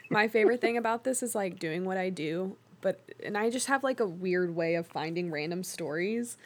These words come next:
Speaker 2: and, like, meeting people, and they'll be like, "Yeah, so, like, this one time," and you're just like, "Nothing is secret." Like, you can,
Speaker 1: Mm.
Speaker 2: you can really, like, if you operate in bad business, like, it's gonna be around town, someone's gonna run their mouth, and someone's gonna hear it.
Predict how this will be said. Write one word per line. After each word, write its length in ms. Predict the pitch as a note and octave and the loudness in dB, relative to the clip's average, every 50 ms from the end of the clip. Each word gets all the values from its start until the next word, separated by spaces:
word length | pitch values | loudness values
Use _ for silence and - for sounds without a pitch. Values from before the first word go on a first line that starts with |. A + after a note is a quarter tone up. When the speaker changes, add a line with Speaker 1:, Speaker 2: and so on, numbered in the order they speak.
| - - - - _ - | -20 -20 -20 -20 _ -4
Speaker 2:
and, 140 | G3+ G3 G3 | -2 0 2
like, 180 | F3+ F3+ E3 - | 2 2 0 0
meeting 340 | G3 F#3+ F#3 F#3+ G#3 G#3+ G#3 | 0 0 0 0 0 0 -2
people, 280 | - A3+ A3+ A3+ A#3+ A#3+ | -2 -4 -4 -2 -2 -2
and 80 | A#3 G#3+ | -2 -2
they'll 40 | G3 | 0
be 100 | G#3+ G3+ | 0 0
like, 240 | F#3 F3+ - - - | 0 0 -4 -4 -6
"Yeah, 280 | B3 C#4 D#4 C#4+ A3 | -6 -4 -4 -4 -4
so, 160 | - - - F#3+ | -4 -6 -6 -6
like, 140 | F#3+ F#3+ - | -6 -6 -6
this 180 | F#3+ F#3 - - | -6 -6 -6 -4
one 160 | G3+ D4 D4 | -4 -6 -6
time," 300 | - - G3 F#3 D#3 - | -6 -6 -4 -4 -4 -4
and 160 | - - G#3 G#3+ | -4 -4 -2 0
you're 100 | A3+ A#3+ | -2 -2
just 200 | A#3+ C4 B3+ - | -2 -4 -4 -2
like, 280 | C4+ B3 A#3+ A3 - - - | -2 -2 -2 -2 -4 -8 -8
"Nothing 340 | F3+ D#3+ F3 - C4 D4+ F4+ | -6 -6 -6 -4 -4 -4 -4
is 80 | F4+ | -4
secret." 420 | - - - - - - - - - _ _ _ _ _ _ - - | -4 -6 -6 -8 -10 -10 -10 -10 -12 _ _ _ _ _ _ -4 -4
Like, 100 | F#3+ - - | -4 -2 -2
you 140 | G3 B3 - | 0 0 0
can, 320 | - - - G4 F#4+ G4 F#4+ | 2 6 10 10 10 10 10
Speaker 1:
Mm. 260 | - E3+ F3 E3+ D#3 - - - - | 2 0 -2 -6 -6 -8 -10 -6 -2
Speaker 2:
you 100 | A#3 B3+ | 0 2
can 200 | - - C4 C#4 | 8 8 8 8
really, 440 | A#3 G#3+ A3 A3+ A3+ A3+ A3+ A#3 A3+ | 8 6 8 8 8 8 8 8 6
like, 300 | A3 A3 G#3 F#3+ F#3 - | 6 6 6 6 6 4
if 120 | G3 G3 G3+ | 2 0 2
you 160 | A#3+ C#4 - - | 2 2 4 6
operate 420 | A3 A#3 B3 - C4 C4 C4+ B3 | 6 6 6 6 4 4 6 4
in 140 | B3 A3+ G3 | 2 2 4
bad 300 | G3+ G3 F#3+ G#3 G3+ F#3+ | 4 6 6 6 4 4
business, 560 | G#3 G3+ G#3 - C4+ C4+ C#4 D4 C#4+ - - | 4 4 4 2 0 0 0 0 0 2 2
like, 260 | G#3+ F#3+ F3 - - - | 4 2 2 0 0 0
it's 160 | G3+ G3 G#3 | 0 0 2
gonna 200 | A3 G#3 A3 A#3 | 2 0 0 2
be 120 | A#3+ C4 | 2 2
around 300 | C4+ C#4 C4 B3+ C#4+ C#4+ | 4 4 4 4 2 2
town, 400 | - C4+ A3+ G3 F#3+ F#3 F#3+ G#3 | 2 2 2 2 2 2 0 -2
someone's 320 | - - G3+ F#3+ G3+ G#3+ A3+ | -2 -2 0 0 0 0 0
gonna 140 | A#3 A3+ A3+ | 0 0 2
run 180 | A3+ G#3+ A3 | 2 2 2
their 120 | A3 A3 G#3+ | 2 0 0
mouth, 360 | G3+ F#3 F3+ F3 E3 D#3 - | 2 2 2 2 0 0 -2
and 160 | - E3+ E3+ | -6 -6 -4
someone's 300 | - D#3+ E3 D#3+ D#3+ - - | -4 -4 -4 -4 -6 -6 -4
gonna 140 | E3+ E3+ | -4 -2
hear 220 | E3 F3+ E3 - - | -2 -2 -4 -4 -6
it. 1040 | - - - - - - - - - - - - - - - - G#3 - - G3 | -6 -8 -10 -12 -14 -20 -20 -20 -20 -20 -20 -20 -20 -20 -16 -12 -12 -10 -10 -12